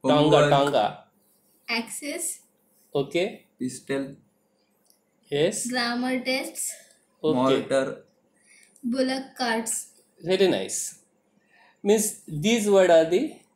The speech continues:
Speaker 1: ancient word. Now next part, we have to classify modern words. Which are the modern words are here?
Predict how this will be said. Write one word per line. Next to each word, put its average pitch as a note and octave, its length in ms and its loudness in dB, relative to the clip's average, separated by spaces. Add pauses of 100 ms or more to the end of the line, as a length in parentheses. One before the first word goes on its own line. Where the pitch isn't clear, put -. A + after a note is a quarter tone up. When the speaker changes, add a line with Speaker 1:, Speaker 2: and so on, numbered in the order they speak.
(880)
Speaker 1:
ancient E3 480 2
word. - 180 -10 (2250)
Now G3 300 4
next A3+ 360 4
part, F3 320 4 (2250)
we F#3+ 120 6
have G3 220 6
to F#3 540 4 (120)
classify F3+ 640 2 (1040)
modern E3+ 420 6
words. A#2 260 0
Which D#3 200 -2
are E3+ 100 6
the F3 140 0
modern D#3 420 4
words D#3+ 220 2
are E3+ 100 0
here? F3 380 -2